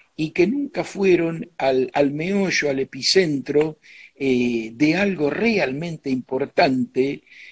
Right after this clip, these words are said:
eh, donde los capitales y las posiciones sociales de privilegio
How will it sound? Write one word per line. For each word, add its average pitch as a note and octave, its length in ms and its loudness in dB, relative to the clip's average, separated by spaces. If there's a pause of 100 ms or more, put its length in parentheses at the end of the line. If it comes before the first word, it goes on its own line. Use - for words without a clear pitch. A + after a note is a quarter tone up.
(120)
eh, C3 320 0
donde C#3 260 2
los C3 160 -4
capitales C#3+ 1080 0
y A#2 420 -2
las B2+ 180 -2
posiciones C#3+ 680 -4
sociales D3+ 540 0
de - 80 -10
privilegio C#3+ 840 0